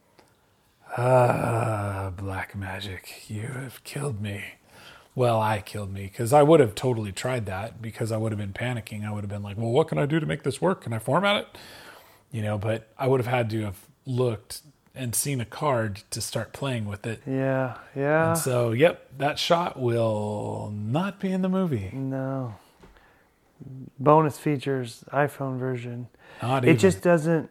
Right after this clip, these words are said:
Speaker 2: it just, it just
Speaker 1: It looked
Speaker 2: it just
Speaker 1: terrible.
Speaker 2: does not stand out. We, because when you take a video on the iPhone, like, oh, it looks pretty good, you know, but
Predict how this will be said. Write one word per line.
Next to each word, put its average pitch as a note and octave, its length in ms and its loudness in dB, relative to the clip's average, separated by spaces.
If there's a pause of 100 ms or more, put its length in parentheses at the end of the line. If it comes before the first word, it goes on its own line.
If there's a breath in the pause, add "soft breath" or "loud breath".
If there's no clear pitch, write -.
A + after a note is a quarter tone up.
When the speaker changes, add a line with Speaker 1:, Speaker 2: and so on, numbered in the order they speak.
(140)
Speaker 2:
it D3 100 -4
just, C3 420 -4
it C3+ 120 0
just - 760 -10
Speaker 1:
It C#3+ 80 8
looked C#3 280 6
Speaker 2:
it A2 60 -2
just G2+ 160 -4
Speaker 1:
terrible. B2+ 180 0
Speaker 2:
does B2+ 220 -4
not B2+ 240 -6
stand B2 320 -8
out. C3 200 -6 (380 loud breath)
We, F#3 140 8
because F#3+ 300 6
when G#3 100 10
you G3+ 80 8
take C#4+ 200 8
a C4+ 40 8
video G#3 300 8
on D#3 140 4
the D3+ 60 2
iPhone, D3 460 2
like, D3 320 0
oh, E3 160 6
it D#3+ 80 4
looks D#3+ 140 2
pretty D#3 240 0
good, F3 400 4
you D3 120 -2
know, C#3+ 140 0
but C3+ 260 -2